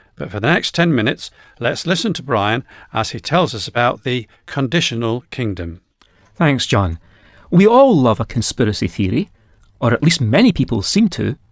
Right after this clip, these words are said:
Speaker 2: We hear of governments being accused of masterminding terrorist strikes against themselves, and royalty being accused of contriving a fatal accident.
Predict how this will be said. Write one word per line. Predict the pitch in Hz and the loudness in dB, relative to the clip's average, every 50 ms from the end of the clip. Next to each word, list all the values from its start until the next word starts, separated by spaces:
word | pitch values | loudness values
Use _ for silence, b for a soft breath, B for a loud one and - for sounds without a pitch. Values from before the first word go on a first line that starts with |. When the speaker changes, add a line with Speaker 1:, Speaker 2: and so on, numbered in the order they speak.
| b b b b b b b b b | b b b b b b b b b
Speaker 2:
We | - 139 | -2 2
hear | 107 156 180 156 | 4 4 4 4
of | 151 127 | 4 4
governments | 117 202 220 226 185 120 107 107 - - | 4 4 4 4 2 2 2 0 -2 -2
being | - - 127 123 123 | 0 2 2 2 2
accused | 120 - - 151 151 156 165 - - | 0 0 0 2 4 4 4 2 0
of | - 87 | -4 -4
masterminding | 113 113 135 180 165 - - 147 139 143 143 143 143 143 139 - | -2 0 0 0 0 -2 -2 -2 -2 -2 0 0 0 -2 -2 -2
terrorist | - 208 208 196 151 123 110 - | -2 0 0 0 0 -2 -2 -4
strikes | - - 127 113 110 - - 120 | -4 -4 -4 -4 -4 -4 -4 -2
against | 120 120 127 123 - | 0 0 0 0 -2
themselves, | 139 135 123 - 196 220 175 101 104 104 - - - b b b b b b b b | -2 -2 0 0 0 0 -2 -4 -6 -8 -12 -14 -14 b b b b b b b b
and | - 156 147 139 | 0 2 4 4
royalty | 160 220 269 262 214 - - 120 | 4 4 4 4 2 0 -2 -4
being | 107 98 127 127 123 | 0 2 2 2 2
accused | 123 123 - - 180 165 156 - | 2 0 0 0 2 2 2 0
of | 139 - | -4 -8
contriving | - - 135 - - - 175 170 160 151 143 | -6 -6 -6 -4 -2 -2 0 0 0 0 0
a | 143 139 | -2 -2
fatal | - - 175 151 165 180 | 0 -2 0 0 0 -2
accident. | 233 240 - - 139 113 - - - | -2 -2 -4 -4 -4 -4 -6 -8 -12